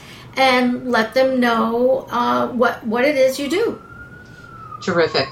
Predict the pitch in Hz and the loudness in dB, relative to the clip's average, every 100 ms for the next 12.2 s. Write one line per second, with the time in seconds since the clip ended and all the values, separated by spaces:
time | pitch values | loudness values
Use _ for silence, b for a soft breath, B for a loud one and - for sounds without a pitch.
0 | - 165 165 165 165 156 - 156 151 147 | -8 -4 -2 -2 -2 -4 -2 -2 -2 -2
1 | 151 127 - 151 131 131 214 - - - | -4 -4 -2 0 2 2 0 -2 -6 -10
2 | B B B B 139 131 131 131 - 139 | B B B B 0 2 2 0 0 -2
3 | 139 - 135 135 139 135 - 135 135 - | -2 0 2 2 0 -4 -2 0 0 0
4 | - - 175 156 156 - 208 254 - - | -2 -2 -2 2 0 2 0 -2 -6 -10
5 | 143 135 131 131 131 131 131 - - - | -4 0 2 0 -2 -4 -8 -10 -18 -20
6 | - - 127 165 - 180 202 254 160 156 | -14 -10 -2 -2 0 0 2 2 2 0
7 | - 147 147 - 151 143 175 240 202 151 | -2 -2 -4 -2 -2 0 0 0 0 0
8 | 135 - 160 131 135 208 - - - 302 | -2 -2 0 2 2 0 -2 -10 -6 -2
9 | 349 320 330 - - - - - 269 156 | 0 0 0 -2 -2 0 0 0 0 0
10 | 147 139 151 190 165 156 - 160 147 147 | 0 -2 0 0 0 -2 -2 -2 -2 -4
11 | 139 131 135 165 - - - 156 139 135 | -6 -4 -2 -2 -4 -6 0 2 2 0
12 | 165 233 | 0 -2